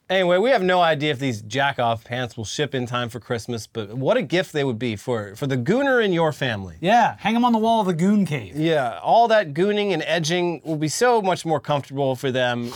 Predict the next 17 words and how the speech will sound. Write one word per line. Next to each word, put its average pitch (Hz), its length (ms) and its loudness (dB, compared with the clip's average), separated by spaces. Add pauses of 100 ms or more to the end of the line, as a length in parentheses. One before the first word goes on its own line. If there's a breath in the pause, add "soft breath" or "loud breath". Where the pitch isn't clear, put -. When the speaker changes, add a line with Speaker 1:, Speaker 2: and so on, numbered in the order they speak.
(100)
Speaker 1:
in 147 160 -2
a 127 40 -2
pair 160 320 2
of 120 280 -4
pants 170 340 -2
designed 135 580 0
f-, - 60 -12 (240)
for 151 160 -2
that 139 220 2
purpose. - 520 -8
Speaker 2:
Yeah. 151 280 -2 (600)
And 180 140 2
these 262 140 4
pants, 262 240 2
they're 233 100 2
protein 233 400 2
resistant. 156 460 -2